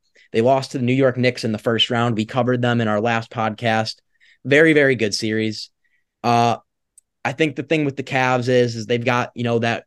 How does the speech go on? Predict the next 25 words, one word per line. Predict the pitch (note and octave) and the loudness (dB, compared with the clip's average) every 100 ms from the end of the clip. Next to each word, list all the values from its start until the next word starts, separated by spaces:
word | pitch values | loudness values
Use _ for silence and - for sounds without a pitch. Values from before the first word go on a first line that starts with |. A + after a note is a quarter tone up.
| G#2+ | -10
big | A2 C3 B2 | -2 -2 -2
four | - A#2+ B2 B2+ B2 - | 2 4 4 2 -2 -4
with | A#2+ A#2 | -4 -2
Jarrett | C3 B2 | -2 0
Allen, | A2+ A#2+ A#2+ A#2+ A#2+ | 0 0 0 -2 -2
Evan | A2+ A2 | -4 -2
Mobley, | A2 A#2 A2+ A#2+ A#2+ A#2 - | 0 0 2 2 2 -2 -6
Darius | A2+ A#2+ A#2 A#2 | -4 -2 -2 -2
Garland, | A#2+ A#2 A#2 A#2 A2+ - | 0 2 2 2 0 -2
and, | A2 G#2 G2 G2 - _ _ _ _ - | -2 -2 -2 -6 -10 _ _ _ _ -2
uh, | A#2 G#2+ F#2 - _ _ B2 | 0 0 -2 -8 _ _ -4
Donovan | A#2+ B2 G2+ C3+ | -2 0 0 0
Mitchell. | E3 F3+ F#3 F3+ _ _ _ _ _ - | 2 2 0 -2 _ _ _ _ _ -4
Uh, | B2 | -2
Donovan | B2+ C3 C#3 C#3 | 0 0 0 -2
Mitchell | C3+ C#3+ C3 | -2 0 0
was | B2 A2+ | 0 -2
an | |
M | - A#2+ | -6 -4
V | A2+ A2 | -4 -4
P | B2 | -6
candidate | A2 A#2 A2+ A2+ A2+ | -4 -4 0 0 0
this | A2+ - | -4 -6
past | A#2+ A2 - | -4 -2 -2
year, | A#2+ A2+ A2 | 0 0 0